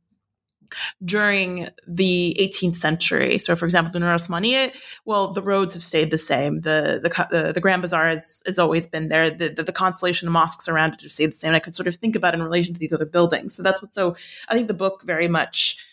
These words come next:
in addition to also being wonderfully illustrated, you can see all of these things. It's, it's sort of immediate. And I think that's something that I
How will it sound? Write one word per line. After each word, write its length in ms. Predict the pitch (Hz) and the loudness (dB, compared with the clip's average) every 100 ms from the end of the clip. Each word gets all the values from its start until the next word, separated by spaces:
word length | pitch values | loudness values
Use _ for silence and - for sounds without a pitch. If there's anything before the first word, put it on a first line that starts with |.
| _ | _
in 80 | 240 | 0
addition 260 | 254 262 220 | 2 2 2
to 80 | |
also 220 | 185 185 175 | 0 0 0
being 180 | 180 | 2
wonderfully 380 | 180 175 170 160 | 4 2 0 0
illustrated, 840 | 180 175 - - 151 110 - - - - - - _ _ | 2 2 0 -2 -2 2 0 0 -8 -14 -14 -16 _ _
you 180 | - 226 | -2 0
can 200 | 226 226 | 0 -2
see 240 | - 262 | -2 0
all 200 | 214 160 | 0 0
of 120 | 156 | -4
these 160 | 151 160 | -6 -4
things. 220 | 156 147 | -4 -4
It's, 140 | 156 - | -4 -4
it's 180 | 170 | -4
sort 120 | - 185 | -2 0
of 80 | |
immediate. 380 | 175 180 185 165 | 2 2 2 0
And 100 | 156 | 0
I 60 | 160 | -2
think 180 | 170 170 | -2 0
that's 240 | 175 - | 0 0
something 380 | 180 170 185 175 | -4 0 0 0
that 120 | 165 | 0
I 460 | 180 170 165 165 | 2 2 0 -4